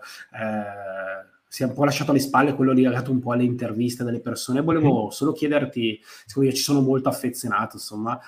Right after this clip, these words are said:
Speaker 1: volevo solo chiederti cosa ti aveva lasciato quell'esperienza e, e perché magari avevi deciso poi di,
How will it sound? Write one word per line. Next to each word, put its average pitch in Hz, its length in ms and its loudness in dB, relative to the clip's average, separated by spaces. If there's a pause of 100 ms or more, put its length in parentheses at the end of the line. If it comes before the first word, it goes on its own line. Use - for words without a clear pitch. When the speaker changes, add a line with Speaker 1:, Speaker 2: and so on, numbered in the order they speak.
(120)
Speaker 1:
volevo 135 200 2
solo 147 180 2
chiederti 135 580 2
cosa 135 220 -2
ti 139 80 -2
aveva 127 140 4
lasciato 127 340 -2
quell'esperienza 123 1000 0
e, 101 540 -6
e 107 100 -20
perché 123 320 -6
magari 104 300 -8
avevi 101 240 -14
deciso 104 380 -14
poi 101 160 -18
di, 98 340 -18